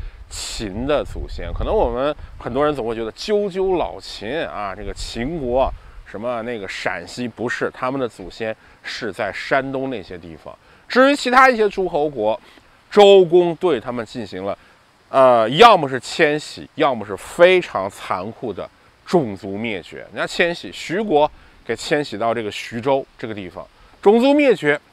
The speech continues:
山东的燕国，那么周公干了一件事情叫建燕。这个建，你可以认为就是种族灭绝，所有的男性全被割掉了身上的某些器官。你看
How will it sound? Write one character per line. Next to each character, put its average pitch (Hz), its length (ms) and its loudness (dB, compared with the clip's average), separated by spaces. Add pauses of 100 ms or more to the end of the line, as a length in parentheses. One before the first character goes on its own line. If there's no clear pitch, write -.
(100)
山 165 400 -2
东 156 120 -6
的 127 80 -6
燕 139 420 -4
国， 78 240 -14 (340)
那 156 100 -6
么 147 420 2 (540)
周 202 240 8
公 175 240 -2
干 170 200 2
了 123 60 -6
一 120 60 -6
件 131 120 -4
事 - 80 -12
情 120 140 -8
叫 101 100 -6 (100)
建 151 380 -4 (300)
燕。 120 280 -2
这 - 100 -16
个 120 160 -10
建， - 360 -6 (320)
你 113 140 -6
可 151 140 -2
以 147 40 -4
认 131 160 -2
为 107 80 -6
就 147 120 -4
是 117 80 -14 (100)
种 107 240 -4
族 92 120 -14
灭 107 280 -6
绝， 95 140 -10
所 247 440 4
有 269 120 4
的 139 120 2
男 117 280 -4
性 127 180 -10 (300)
全 135 360 -4
被 175 260 2
割 135 220 -4
掉 127 160 -2
了 92 80 -12
身 113 200 -8
上 113 120 -12
的 101 40 -10
某 87 260 -12
些 98 180 -12
器 - 320 -14
官。 82 280 -12 (300)
你 113 100 -10
看 190 180 2